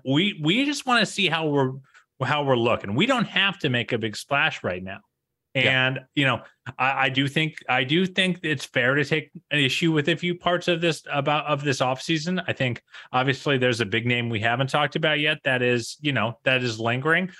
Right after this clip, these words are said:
Speaker 1: But before we talk about that big name that everyone knows <laughs> that we're, we're gonna need to talk about, I do wanna ask you about the Rubio signing
Speaker 2: Yeah.
Speaker 1: specifically.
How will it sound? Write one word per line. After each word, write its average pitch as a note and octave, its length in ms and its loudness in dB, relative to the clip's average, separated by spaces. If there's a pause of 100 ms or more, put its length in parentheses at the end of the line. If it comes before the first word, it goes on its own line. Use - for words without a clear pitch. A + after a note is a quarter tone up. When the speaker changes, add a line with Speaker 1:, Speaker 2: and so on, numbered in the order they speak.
(140)
Speaker 1:
But B2+ 120 4
before A#3 320 2
we A#3 100 2
talk C3+ 220 0
about A#2 240 0
that G#2+ 180 0
big A2 160 0
name G#2+ 200 0
that G#2+ 120 4
everyone A2+ 280 2
knows G#2 200 2 (120)
<laughs> - 60 -20
that C#3 160 -2
we're, C3 400 2
we're B2+ 100 -2
gonna B2 180 -2
need A2 160 0
to G2+ 60 -4
talk G2+ 240 -2
about, G#2 240 2 (320)
I C3 100 2
do E3+ 180 2
wanna G#3 160 4
ask A#2+ 340 0
you C3 80 2
about G#2+ 200 0
the G#2 100 -4
Rubio G2+ 380 2
signing G2 360 -2
Speaker 2:
Yeah. F#2 40 -8
Speaker 1:
specifically. G#2 800 -6